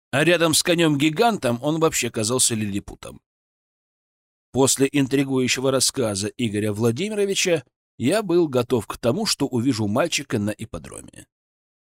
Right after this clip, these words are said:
И решил, что его просто собрались показать публике. Но зачем же тогда жокей?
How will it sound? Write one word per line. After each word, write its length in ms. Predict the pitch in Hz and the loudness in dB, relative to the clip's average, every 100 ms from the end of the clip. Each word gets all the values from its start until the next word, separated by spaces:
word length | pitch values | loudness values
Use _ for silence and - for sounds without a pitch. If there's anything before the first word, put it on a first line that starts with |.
| _ _ _ _ _ _ | _ _ _ _ _ _
И 80 | - | -2
решил, 280 | 196 220 302 | 0 2 0
что 140 | - | 0
его 160 | 247 240 | 0 0
просто 360 | 262 285 - 247 | 0 -2 0 0
собрались 520 | 226 196 190 214 - _ | -2 -2 -4 -4 -6 _
показать 460 | 202 - 196 190 190 | -12 -6 -4 -4 -8
публике. 580 | - 113 80 76 - - | -8 -8 -8 -14 -16 -8
Но 320 | 90 147 127 - | -2 0 -2 -6
зачем 460 | 98 92 - 95 | -6 -4 -4 -4
же 80 | 113 | -4
тогда 260 | 127 127 151 | -4 -4 -2
жокей? 480 | 185 - 190 82 | -4 -2 -4 -4